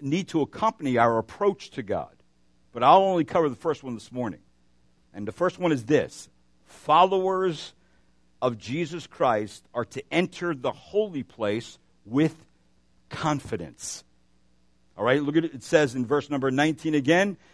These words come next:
It says, "Therefore, brethren," that's therefore, remember, everything that's gone before. Brethren, he's talking to believers. "Since we have confidence to enter the holy place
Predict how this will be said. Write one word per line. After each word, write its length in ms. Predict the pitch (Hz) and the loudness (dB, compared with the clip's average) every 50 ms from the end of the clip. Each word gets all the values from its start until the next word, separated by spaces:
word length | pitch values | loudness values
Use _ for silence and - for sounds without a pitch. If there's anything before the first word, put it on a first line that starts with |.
| _ - | _ -14
It 80 | 123 | -8
says, 180 | - 147 127 113 | -6 -6 -4 0
"Therefore, 460 | 135 170 190 196 - - 190 190 190 | 2 4 4 4 2 2 4 4 4
brethren," 580 | 143 131 170 185 196 196 220 233 240 233 202 - _ - | 4 6 8 8 8 8 4 0 -2 -2 -6 -12 _ -6
that's 260 | 131 127 - - - - | -4 -4 -4 -6 -18 -14
therefore, 460 | 120 113 143 170 185 - - 196 185 180 | -4 0 2 2 2 2 2 2 2 2
remember, 340 | 165 156 175 180 165 180 127 | 4 2 2 2 2 2 4
everything 360 | 131 147 165 180 - 180 180 | 2 2 2 0 -4 -2 0
that's 180 | 175 165 - - | 0 0 0 2
gone 240 | - 170 170 170 | 2 2 2 2
before. 560 | 156 156 131 - - 180 185 196 196 202 185 - _ _ _ - | 0 -4 -8 -4 -2 2 2 4 4 4 2 0 _ _ _ -14
Brethren, 680 | 95 123 139 170 196 208 180 190 202 202 208 208 185 - _ _ _ | -4 4 8 10 10 10 10 8 0 0 0 -2 -4 -8 _ _ _
he's 240 | - 165 156 139 - | -4 -2 -2 -2 -4
talking 460 | - - 175 185 180 - 180 175 156 - | -2 0 0 0 0 -2 -6 -10 -10 -6
to 120 | - 156 | -6 -4
believers. 840 | 135 135 139 135 139 160 208 233 196 240 254 262 262 247 - - - _ _ _ _ _ _ _ _ | 4 4 4 6 6 4 2 2 -2 0 0 0 0 -2 -6 -12 -16 _ _ _ _ _ _ _ _
"Since 920 | - - - - - 233 247 247 214 165 151 - - - - - - - _ _ _ _ - 120 | -18 -16 -8 4 8 8 10 10 8 6 4 0 -6 -12 -12 -14 -16 -18 _ _ _ _ -12 -4
we 280 | 131 165 202 214 214 | -2 0 2 4 6
have 320 | 202 175 185 190 185 - - | 6 8 8 8 6 6 0
confidence 680 | - 202 208 220 214 - - 208 190 202 202 - - | 0 2 4 4 2 0 -2 -6 -6 -6 -8 -8 -12
to 160 | - - 160 - | -14 -16 -14 -6
enter 460 | - 196 233 240 - - 240 226 226 220 | -2 -2 -2 -2 -4 -6 -4 -2 -2 -2
the 180 | 202 214 202 165 | 2 2 2 2
holy 420 | - 196 202 208 202 208 208 185 | 2 0 -2 -2 -2 -4 -10 -10
place 580 | - - - 185 180 185 185 175 - - - | -10 0 4 6 8 8 6 4 0 -8 -14